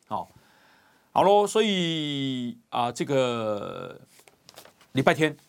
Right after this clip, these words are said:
好，要看巴拉圭啊的这个选举的结果，哈。那另外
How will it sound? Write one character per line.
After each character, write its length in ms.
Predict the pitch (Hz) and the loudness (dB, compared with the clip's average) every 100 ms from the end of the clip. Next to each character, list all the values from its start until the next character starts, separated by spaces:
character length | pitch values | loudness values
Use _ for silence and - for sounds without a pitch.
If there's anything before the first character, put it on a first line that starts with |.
| - | -2
好， 260 | 120 95 _ _ - | 0 0 _ _ 2
要 120 | 151 | 4
看 220 | 160 123 | 4 -2
巴 160 | 123 135 | 2 2
拉 100 | 135 | 2
圭 200 | 127 - _ _ | -4 -8 _ _
啊 120 | 113 107 | -8 -4
的 200 | 127 117 | -6 -4
这 180 | 151 | -4
个 100 | 131 110 | -4 -6
选 260 | - 123 | -4 -4
举 120 | 131 107 | -4 -6
的 120 | 104 | -10
结 260 | - 110 | -6 -4
果， 200 | 139 135 - - | 0 0 -2 -6
哈。 180 | 104 - - - _ _ _ _ _ _ _ _ _ _ _ - _ - | -6 -6 -16 -16 _ _ _ _ _ _ _ _ _ _ _ -20 _ 2
那 120 | 262 | 4
另 140 | 285 311 | 6 6
外 220 | 214 | 4